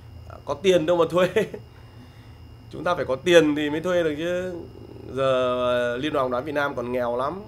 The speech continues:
không có tiền để mà đi chuyên cơ riêng đâu. À, nhiều cái liên đoàn ấy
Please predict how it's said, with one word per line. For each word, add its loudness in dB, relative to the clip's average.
không -12
có -6
tiền -6
để -6
mà -6
đi -8
chuyên -10
cơ -4
riêng -8
đâu. -10
À, 4
nhiều 8
cái 2
liên 0
đoàn 4
ấy -8